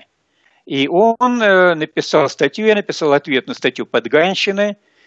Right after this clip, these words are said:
И, а потом вскоре оказалось, что он дес-, он, э, и норманист, да, его ещё это по-, покоробило, что Д Н К генеалогия против нормандской теории. И вскоре он себя проявил. Он, э, как,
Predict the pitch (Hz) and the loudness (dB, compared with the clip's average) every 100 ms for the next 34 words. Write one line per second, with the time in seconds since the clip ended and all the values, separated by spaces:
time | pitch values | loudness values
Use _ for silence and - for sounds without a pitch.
0 | _ _ - 143 147 151 147 147 135 127 | _ _ -2 2 4 4 4 4 4 2
1 | 127 127 170 233 - - 226 226 220 220 | 2 0 0 0 0 2 4 4 4 2
2 | 180 220 214 - - 180 170 - 190 190 | 4 4 4 0 -2 -4 -2 -4 -2 -4
3 | 127 135 131 131 117 113 123 185 220 - | -4 -4 0 0 0 0 -2 -2 -4 -4
4 | 131 127 110 104 110 113 - 156 190 175 | -2 0 0 -2 -6 -4 0 0 0 -2
5 | 165 - - - 147 151 139 135 - 127 | -6 -6 -10 -4 -2 0 -2 -6 -6 -4
6 | 131 - 127 123 123 123 117 110 120 123 | -2 0 -2 0 0 0 -2 -2 -4 -2
7 | 110 117 113 - 127 127 117 113 - - | -4 -2 -4 -6 -10 -8 -6 -6 -8 -20
8 | - - - 190 160 - 254 247 196 240 | -20 -20 -4 -2 0 2 4 4 2 0
9 | - 233 226 214 208 208 208 _ _ _ | 2 0 2 2 4 2 -2 _ _ _
10 | - 226 247 226 156 143 139 160 | -2 2 2 2 2 2 2 -2